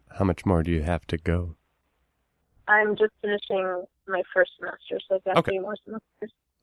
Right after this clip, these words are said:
Speaker 1: Oh. Yee.
Speaker 2: Yeah.
Speaker 1: Yeah. Do you, uh, do you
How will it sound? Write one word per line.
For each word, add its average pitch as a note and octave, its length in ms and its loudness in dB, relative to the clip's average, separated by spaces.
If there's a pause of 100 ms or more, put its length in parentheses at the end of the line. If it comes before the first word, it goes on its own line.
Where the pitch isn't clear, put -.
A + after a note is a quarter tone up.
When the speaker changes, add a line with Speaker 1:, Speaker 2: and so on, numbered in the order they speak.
Speaker 1:
Oh. F2 140 -8 (580)
Yee. F2+ 360 0 (1600)
Speaker 2:
Yeah. - 180 0 (280)
Speaker 1:
Yeah. F2 480 -2
Do A2+ 100 4
you, A2+ 400 8 (100)
uh, - 80 -16 (560)
do F#2+ 100 -8
you F#2+ 560 2